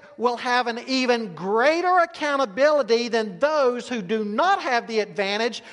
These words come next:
of having the law written down, and yet they do a better job of keeping it.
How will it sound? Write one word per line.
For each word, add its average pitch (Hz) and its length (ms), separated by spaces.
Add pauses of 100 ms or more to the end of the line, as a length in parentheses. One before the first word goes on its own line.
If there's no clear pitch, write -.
of 196 140
having 226 300
the 202 80
law 202 320
written 202 280
down, 196 280
and 190 200
yet 196 220
they 240 160
do 180 220
a 202 40
better 208 280
job 233 280
of 269 140
keeping 339 540
it. - 360